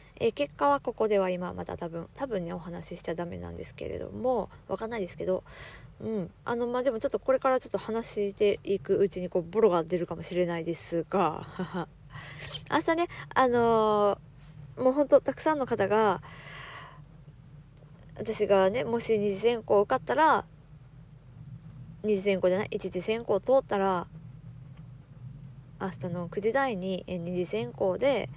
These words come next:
ライブ配信するから来てくださいっていう風に声をかけて、もう本当にたくさんの方が行くねって言ってくださって。皆さんね、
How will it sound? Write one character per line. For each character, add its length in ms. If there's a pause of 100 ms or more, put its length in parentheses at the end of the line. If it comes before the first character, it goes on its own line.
(1000)
ラ 120
イ 60
ブ 80
配 220
信 220
す 120
る 100
か 120
ら 100
来 120
て 120
く 100
だ 120
さ 120
い 40
っ 40
て 140
い 60
う 20
風 100
に 120
声 180
を 60
か 100
け 120
て、 260 (840)
も 80
う 20
本 180
当 100
に 100
た 100
く 80
さ 140
ん 40
の 80
方 240
が 260 (500)
行 120
く 120
ね 120
っ 40
て 280 (800)
言 100
っ 20
て 100
く 100
だ 80
さ 140
っ 20
て。 260 (4000)
皆 220
さ 180
ん 80
ね、 160